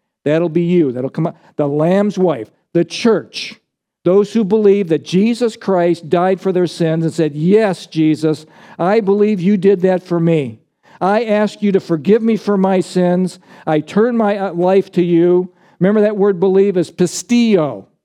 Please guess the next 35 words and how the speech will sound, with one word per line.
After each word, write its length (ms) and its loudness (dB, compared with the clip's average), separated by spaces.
commit 520 0
to, 340 -2
put 280 0
your 100 2
trust 540 -4
in, 300 -2
rely 600 2
on 200 -2
Jesus 560 -2
Christ 440 -2
as 180 -2
your 120 0
Savior 480 0
and 180 -2
receive 500 0
the 80 0
gift 300 -2
of 160 -6
eternal 460 0
life. 420 -2
But 160 -2
there 160 4
will 160 2
be 200 0
other 320 -2
occupants 680 -2
in 120 -2
the 80 -2
city. 420 -2
We 120 2
know 240 4
this 220 0
by 220 -2
Hebrews 540 0
chapter, 520 -4